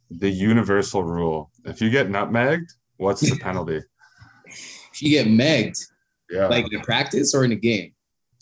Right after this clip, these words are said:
Speaker 1: We're talking just practice, you know.
Speaker 2: Practice.
Speaker 1: Man, mags you, sets you up.
Speaker 2: Um, I don't know if we have a rule on our team.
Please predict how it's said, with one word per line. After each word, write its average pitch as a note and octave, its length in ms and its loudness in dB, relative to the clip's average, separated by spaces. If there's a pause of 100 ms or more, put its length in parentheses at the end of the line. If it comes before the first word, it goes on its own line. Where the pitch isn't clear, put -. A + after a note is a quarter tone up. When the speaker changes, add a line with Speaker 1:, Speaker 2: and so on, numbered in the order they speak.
(120)
Speaker 1:
We're A2+ 100 -2
talking B2 320 0
just A2 240 -2 (380)
practice, F#2+ 560 -2 (120)
you A2 80 -6
know. - 40 -10
Speaker 2:
Practice. - 1040 -6
Speaker 1:
Man, E2+ 260 -4
mags E2+ 240 -6
you, F2 240 -8
sets - 320 -6
you F#2 80 -4
up. E2+ 180 -2
Speaker 2:
Um, C3+ 600 2 (1120)
I C#3 60 -6
don't A3+ 120 2
know C4 100 4
if - 120 -2
we E3 80 4
have C#3 200 2
a A#2+ 80 2
rule B2 380 2
on G#2+ 280 -2
our B2 180 -2
team. F#2 420 -4